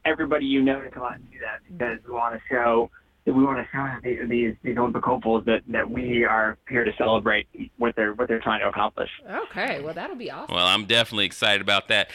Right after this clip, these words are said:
Speaker 3: Now, of course, um, we are in, what month are we in? We are in September.
Speaker 2: September.
Speaker 3: So what does the Atlanta Track Club have left for, uh, two thousand and eighteen? What, what races? What are we, what are you marketing right now?
Speaker 1: Oh, we got, we got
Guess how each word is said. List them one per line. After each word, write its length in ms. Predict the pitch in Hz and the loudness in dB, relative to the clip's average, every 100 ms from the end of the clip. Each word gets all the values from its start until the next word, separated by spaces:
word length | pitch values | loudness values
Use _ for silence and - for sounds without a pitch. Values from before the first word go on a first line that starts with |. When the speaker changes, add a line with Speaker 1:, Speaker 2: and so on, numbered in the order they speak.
| - - | -8 2
Speaker 3:
Now, 140 | 170 | 2
of 80 | 139 | 2
course, 400 | 302 254 214 - | 4 6 4 4
um, 260 | 160 151 147 | 4 4 4
we 340 | 180 220 214 - | 2 2 2 2
are 460 | 151 156 151 147 - | 4 6 6 4 2
in, 440 | 139 135 131 120 | 2 2 4 2
what 280 | 113 123 - | 0 -4 -6
month 220 | 107 101 | -4 -4
are 80 | 87 | -4
we 180 | 85 82 | -6 -8
in? 120 | 85 | -2
We 160 | 151 220 | 2 4
are 80 | 165 | 4
in 80 | |
September. 560 | 208 156 - 269 196 123 | 4 2 4 4 4 4
Speaker 2:
September. 340 | 113 160 - | 4 2 -4
Speaker 3:
So 160 | - 214 | 2 2
what 300 | 196 254 254 | 4 2 4
does 300 | 220 196 160 | -2 -2 -4
the 120 | 170 | 0
Atlanta 280 | 160 175 160 | 4 4 4
Track 240 | 185 160 | 4 2
Club 200 | 175 147 | 4 0
have 180 | 151 139 | 2 2
left 280 | 131 127 - | 4 2 0
for, 280 | - 117 98 | -2 0 4
uh, 300 | 113 104 98 | 4 4 2
two 160 | - | -2
thousand 300 | 143 127 113 | 0 2 4
and 100 | 104 | 2
eighteen? 420 | 104 85 120 92 90 | 2 2 0 0 2
What, 200 | 127 117 | 0 2
what 200 | 120 107 | -2 2
races? 540 | 123 123 123 117 107 | 2 2 2 2 2
What 140 | 120 | 0
are 60 | 117 | 0
we, 100 | 101 | -4
what 200 | 107 120 | 0 2
are 40 | 117 | 2
you 220 | 110 104 | 0 0
marketing 480 | 104 113 107 98 98 | 4 4 4 -2 2
right 220 | 98 80 | 0 2
now? 320 | 90 85 - _ _ - - - | 0 -2 -10 _ _ -16 -12 -2
Speaker 1:
Oh, 240 | 190 175 | 2 4
we 100 | 147 | 4
got, 240 | 165 175 170 - | 2 0 -2 -8
we 100 | 160 | -6
got 260 | 175 165 | 0 0